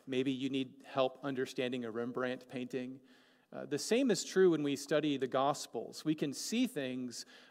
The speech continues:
but do we actually perceive and understand what's going on in front of us? In our passage this morning, if you were to look down at Luke chapter seven, I would suggest to you that there are no less than four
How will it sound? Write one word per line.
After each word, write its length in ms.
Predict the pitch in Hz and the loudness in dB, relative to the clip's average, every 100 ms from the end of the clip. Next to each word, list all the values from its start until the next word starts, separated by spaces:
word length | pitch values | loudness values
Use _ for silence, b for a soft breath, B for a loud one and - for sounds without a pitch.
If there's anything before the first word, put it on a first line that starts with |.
| - | -4
but 140 | 165 | 0
do 80 | 180 | 2
we 120 | 175 180 | 2 4
actually 460 | 175 202 - 180 | 2 2 2 2
perceive 1080 | 170 - 139 - - - 180 180 143 117 107 156 | 2 -2 -4 -4 -8 -2 2 2 2 -2 -6 -6
and 120 | 147 | -4
understand 720 | 151 143 131 - 147 143 131 | -2 -2 -4 -4 -2 0 0
what's 160 | 123 - | -4 -6
going 240 | 139 127 | -4 -2
on 160 | 123 123 | -2 -4
in 120 | 113 | -6
front 240 | - 147 | -4 -2
of 100 | 139 | -2
us? 340 | 110 120 - - b b b b | -4 -8 -12 -16 b b b b
In 80 | 170 | 4
our 120 | 180 | 4
passage 480 | 170 196 240 214 175 | 6 4 4 2 0
this 200 | 170 - | 0 2
morning, 300 | 151 165 143 | 2 4 2
if 160 | 131 165 | 0 4
you 80 | 170 | 4
were 60 | |
to 60 | 143 | 6
look 200 | 147 147 | 2 2
down 260 | 143 143 | 2 2
at 140 | 123 117 b b b | 0 -4 b b b
Luke 200 | 143 165 | 2 2
chapter 320 | - 151 - 123 | 4 0 0 -2
seven, 380 | 156 143 131 | 0 2 0
I 100 | 147 | 2
would 160 | 175 160 | 2 2
suggest 540 | - 139 156 175 - | 0 2 4 4 2
to 80 | 160 | -2
you 120 | 139 131 | 0 0
that 120 | 139 | 4
there 160 | 170 | 6
are 180 | 147 131 143 | 6 4 2
no 240 | 165 208 | 4 6
less 340 | 170 143 - | 8 6 4
than 240 | - 147 131 | -2 -2 -2
four 680 | - - 214 226 147 127 | -8 6 12 12 12 10